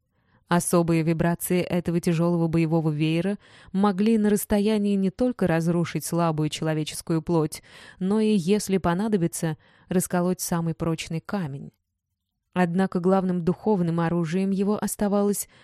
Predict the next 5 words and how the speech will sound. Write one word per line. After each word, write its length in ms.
знаменитое 800
крыло 380
журавля — 640
сладкоголосая 1120
кефара, 760